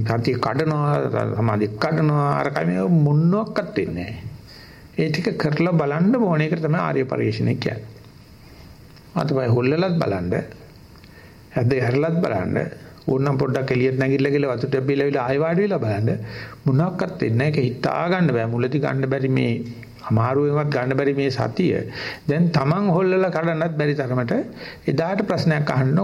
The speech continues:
කොයි වෙලාවේද අසතිමත් වෙන්න පුළුවන් කියලා. වෙන්නම බෑ. සතිය පුරුදු කරාට පස්සේ ඕනකමින්වත් අසතිමත් වෙන්න බෑ. කරන හැමදේම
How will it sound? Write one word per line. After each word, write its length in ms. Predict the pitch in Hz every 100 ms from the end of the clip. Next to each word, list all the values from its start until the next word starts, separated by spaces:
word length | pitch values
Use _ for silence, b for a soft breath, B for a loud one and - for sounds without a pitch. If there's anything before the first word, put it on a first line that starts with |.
| 190
කොයි 300 | 147 147 175
වෙලාවේද 640 | 156 143 156 170 180 180 247
අසතිමත් 640 | - - 220 240 170 147
වෙන්න 220 | 127 117 113
පුළුවන් 340 | - 57 107
කියලා. 260 | 113 - - -
වෙන්නම 540 | - 120 147 156 151 139
බෑ. 220 | - - - - - - - - - B B B B B - - - - - -
සතිය 340 | - 120 135
පුරුදු 260 | 127 131 139
කරාට 280 | 147 143 139
පස්සේ 460 | 139 - 214 285 -
ඕනකමින්වත් 880 | 131 139 175 175 185 190 196 247 -
අසතිමත් 500 | 165 170 196 190 165
වෙන්න 160 | 143 147
බෑ. 160 | 196
කරන 300 | 185 160 175
හැමදේම 680 | 151 139 160 170 170 147